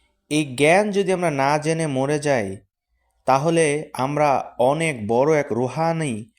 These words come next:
খাজানা থেকে জীবনভর নিজেদেরকে বঞ্চিত রাখা হবে। আমাদের জীবনের লক্ষ্যই হলো যেন আমরা এমন এক স্তরে পৌঁছে যেতে পারি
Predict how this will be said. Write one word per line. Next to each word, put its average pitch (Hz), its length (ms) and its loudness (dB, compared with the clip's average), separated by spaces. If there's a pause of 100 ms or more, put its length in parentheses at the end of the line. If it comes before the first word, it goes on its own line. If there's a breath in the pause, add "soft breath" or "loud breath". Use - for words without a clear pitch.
(420)
খাজানা 175 560 2
থেকে 139 420 -4
জীবনভর 127 1000 0 (680)
নিজেদেরকে 131 920 -2
বঞ্চিত 123 560 -6
রাখা 107 320 -2
হবে। 92 340 -6 (500)
আমাদের 190 360 0
জীবনের 190 380 0
লক্ষ্যই 151 560 0
হলো 135 460 0
যেন 123 240 -2
আমরা 131 340 -2
এমন 170 440 0
এক 202 180 -2
স্তরে 139 460 0
পৌঁছে 147 440 -4
যেতে 135 240 -2
পারি 98 440 -4